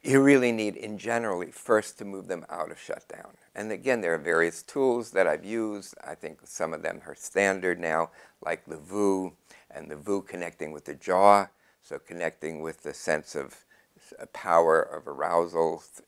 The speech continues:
in, in terms of sympathetic activation. I, I do almost use the VU first, but not always, always use the VU first. But the, you know, because it's, it,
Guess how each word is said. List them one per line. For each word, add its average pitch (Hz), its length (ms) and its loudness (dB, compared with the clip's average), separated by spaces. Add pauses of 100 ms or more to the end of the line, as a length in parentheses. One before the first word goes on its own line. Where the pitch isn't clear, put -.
in, 82 280 -14 (420)
in 85 180 -14
terms 78 380 -12
of 76 180 -14 (160)
sympathetic - 680 -2
activation. 87 840 -6 (600)
I, 147 100 -4 (120)
I 139 120 4
do 160 520 8 (120)
almost 120 340 2
use 104 200 -4
the 98 100 -10
VU 87 160 -6
first, - 380 -10
but 87 120 -2
not 101 260 2
always, 110 340 4
always 117 500 -2
use 73 260 -14
the - 100 -16
VU 50 220 -14
first. - 500 -18 (440)
But - 160 -10 (160)
the, 95 280 2 (420)
you 143 160 -6
know, 131 60 -4
because 123 340 -2
it's, - 320 -6
it, 123 300 -6